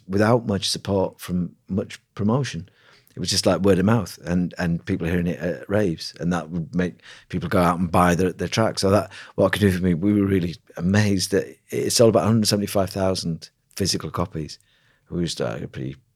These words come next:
freaked out by that. And, and everybody was going, "What's the follow-up? What's the follow-up? What's the follow-up?" And we thought, "We don't know what the follow-up is." So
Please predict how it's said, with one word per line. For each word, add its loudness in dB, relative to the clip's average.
freaked -10
out -6
by -8
that. -12
And, -8
and -2
everybody 8
was 2
going, 6
"What's 6
the 2
follow-up? 6
What's 0
the 0
follow-up? 2
What's -2
the -4
follow-up?" 0
And -4
we -2
thought, -4
"We -4
don't 0
know 2
what 0
the -6
follow-up 0
is." -4
So 6